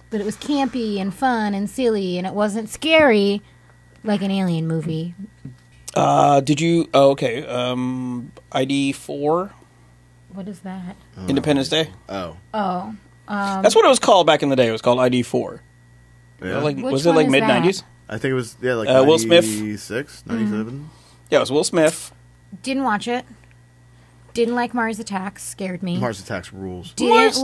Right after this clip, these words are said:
Speaker 1: like the end of
Speaker 2: It's,
Speaker 1: Men in
Speaker 2: it's,
Speaker 1: Black.
Speaker 2: uh,
Speaker 1: Scared me.
Speaker 3: You didn't like the end of Men in Black?
Speaker 1: No.
Speaker 3: Specifically the end?
Speaker 1: Yeah, when they, like, zoom out of the cat's eye or something. Freaked
Speaker 3: And
Speaker 1: me
Speaker 3: the
Speaker 1: out.
Speaker 3: guys
Speaker 1: Didn't
Speaker 3: are
Speaker 1: like it
Speaker 3: playing
Speaker 1: at all.
Speaker 3: with Jax,
Speaker 1: Didn't
Speaker 3: but
Speaker 1: like
Speaker 3: it's
Speaker 1: it
Speaker 3: the
Speaker 1: at all.
Speaker 3: galaxy or
Speaker 1: Really
Speaker 3: the
Speaker 1: didn't
Speaker 3: universe
Speaker 1: like
Speaker 3: or
Speaker 1: it.
Speaker 3: whatever.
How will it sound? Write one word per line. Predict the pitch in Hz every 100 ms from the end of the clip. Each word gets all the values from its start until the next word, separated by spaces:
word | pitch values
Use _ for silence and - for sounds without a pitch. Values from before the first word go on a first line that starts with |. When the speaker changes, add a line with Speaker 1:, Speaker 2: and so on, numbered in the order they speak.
| 247
Speaker 1:
like | 240 -
the | 254 -
end | 180 190 208 220
of | 220
Speaker 2:
It's, | 190 180 202
Speaker 1:
Men | 196
in | 208
Speaker 2:
it's, | 202
Speaker 1:
Black. | 233 220 214
Speaker 2:
uh, | 214 214 233
Speaker 1:
Scared | - 269 262 185
me. |
Speaker 3:
You | 180
didn't | 185 170
like | 143
the | 113
end | 127 175
of |
Men | 185 220
in |
Black? | 262 - 220
Speaker 1:
No. |
Speaker 3:
Specifically | - 131 156 160 143
the | 123
end? | 127 233 247 -
Speaker 1:
Yeah, | 190
when | 202
they, | 190 -
like, | 175 - - _ _ _ _ 185
zoom | 180 185
out | 180 180
of |
the | 165 _
cat's | - 175 175 175
eye | 175
or | 185 180
something. | 196 185 196 190
Freaked | 190 - 185
Speaker 3:
And | 123
Speaker 1:
me | -
Speaker 3:
the | 117
Speaker 1:
out. |
Speaker 3:
guys | 233 117
Speaker 1:
Didn't | - 113
Speaker 3:
are |
Speaker 1:
like | 220 214
it |
Speaker 3:
playing | - 180
Speaker 1:
at |
all. | 175 165
Speaker 3:
with | 175 - _
Jax, | 208 202 214 -
Speaker 1:
Didn't | 339 349
Speaker 3:
but | 294
Speaker 1:
like | 277
Speaker 3:
it's | 269
Speaker 1:
it | 240
Speaker 3:
the |
Speaker 1:
at | 214
all. | 196 190
Speaker 3:
galaxy | 202 233 208
or | 233
Speaker 1:
Really | 254 247
Speaker 3:
the | 220
Speaker 1:
didn't | 208 202
Speaker 3:
universe | 214 214
Speaker 1:
like |
Speaker 3:
or |
Speaker 1:
it. | 214
Speaker 3:
whatever. | 208 214